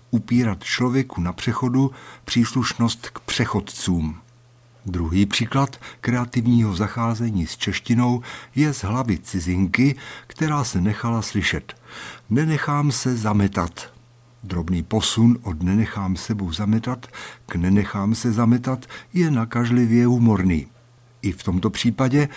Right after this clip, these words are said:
prý autorka výroku nebyla opravena a její domorodé okolí si pozměněnou frázi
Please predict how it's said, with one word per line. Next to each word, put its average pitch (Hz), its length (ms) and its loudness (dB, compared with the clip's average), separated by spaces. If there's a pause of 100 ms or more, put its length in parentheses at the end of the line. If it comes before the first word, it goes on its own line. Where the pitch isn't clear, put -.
(180)
prý 175 200 0
autorka 170 480 0
výroku 123 580 2 (120)
nebyla 107 460 0
opravena 101 640 0 (300)
a 123 140 -2
její 151 380 4
domorodé 117 640 2
okolí 123 580 0
si 98 200 -4
pozměněnou 113 680 4
frázi 107 580 0